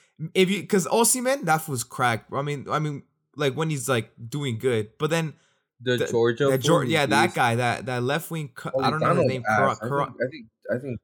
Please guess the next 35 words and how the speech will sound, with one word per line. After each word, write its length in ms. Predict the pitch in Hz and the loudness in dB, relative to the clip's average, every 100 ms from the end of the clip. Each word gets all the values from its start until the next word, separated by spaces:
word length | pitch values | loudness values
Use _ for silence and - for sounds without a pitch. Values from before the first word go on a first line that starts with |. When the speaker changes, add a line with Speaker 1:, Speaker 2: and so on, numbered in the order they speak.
| - - | -8 0
Speaker 2:
Oh, 160 | 156 | 2
never 240 | 160 190 147 | 6 6 4
mind. 180 | 143 143 | 4 4
He's 120 | 127 | 4
not 200 | 131 127 | 0 2
the 80 | 120 | 4
worst. 220 | 120 - | 4 2
The 80 | 120 | -4
keeper's 360 | - 135 123 | -4 -2 -2
the 100 | 113 | 0
worst. 260 | 113 113 107 | 2 2 0
Never 200 | 120 113 | -6 -4
Speaker 1:
Oh, 40 | |
Speaker 2:
mind. 160 | 107 110 | -2 0
Speaker 1:
yeah, 120 | 127 - _ - | 0 -4 _ -6
Speaker 2:
The 60 | 135 | -2
Speaker 1:
yeah, 140 | 120 | 0
that 220 | 131 123 | 0 0
Speaker 2:
keeper's 40 | 113 | -2
the 60 | |
Speaker 1:
keeper's 100 | 113 123 | 0 -2
Speaker 2:
worst 60 | 101 | 0
player. 200 | 113 113 | 0 0
Speaker 1:
bad, 120 | 104 - | -2 -6
too, 200 | 123 117 | -6 -4
Speaker 2:
Never 100 | 113 | -4
Speaker 1:
yeah. 100 | 110 | -6
Speaker 2:
mind. 220 | 82 110 _ _ _ _ _ _ _ _ | -8 -14 _ _ _ _ _ _ _ _
Never 260 | 127 117 113 | -6 -6 -2
<laughs> 140 | 139 | 0
mind. 360 | 143 139 147 135 - | 2 2 2 -2 0
Speaker 1:
But, 80 | 214 | 2
I 40 | |
mean, 140 | 233 | 4
the 60 | 220 | 4